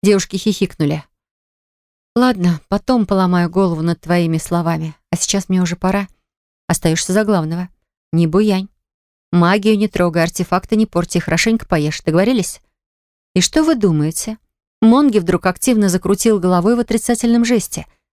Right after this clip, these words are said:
Как у него еще голова не отвалилась, не знаю. «Что значит нет?» Малыш взобрался мне на плечо, обвил шею хвостом и замер. «Ах, вот оно что!» «Ты со мной хочешь?»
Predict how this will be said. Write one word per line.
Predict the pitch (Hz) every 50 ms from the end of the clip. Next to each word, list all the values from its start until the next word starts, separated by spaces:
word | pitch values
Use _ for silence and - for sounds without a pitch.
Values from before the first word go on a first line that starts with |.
| _ _ _ _ _ _ _
Как | - - 233 - -
у | 262
него | 254 254 254
еще | 254 233 - 247
голова | 226 247 254 247 208 180 185
не | 202 220
отвалилась, | 226 - 214 220 214 202 185 175 - -
не | 175 185
знаю. | 165 165 160 147 147 156 156 - _ _ _ _ _ _ _ _ _ _ -
«Что | - - - - - 330 247
значит | 175 151 156 156 - - - -
нет?» | 247 240 175 143 - _ _ _ _ _ _ _ _ _ _ _ _
Малыш | - 214 226 247 233 -
взобрался | 175 185 208 196 196 208 208 202 - - 185
мне | 180 170 165
на | 160
плечо, | - - 147 147 - - 175 175 - -
обвил | - 175 165 175 240 247
шею | 233 - - 165 151
хвостом | - - 156 151 - - - 240 240 -
и | 202 170
замер. | 151 156 156 160 156 - _ _ _ _ _ _ _ _ _ _ _ _ _
«Ах, | 277 277 247 - -
вот | 254 240 254 254 247 202 175 -
оно | 165 156 156 151 151
что!» | - - - - - - 156 - _ _ _ _ _ _ _ _ _ _ _ _ -
«Ты | 254 220
со | - 247 240 214
мной | 202 208 240 330
хочешь?» | - - 508 466 - - 170 - - -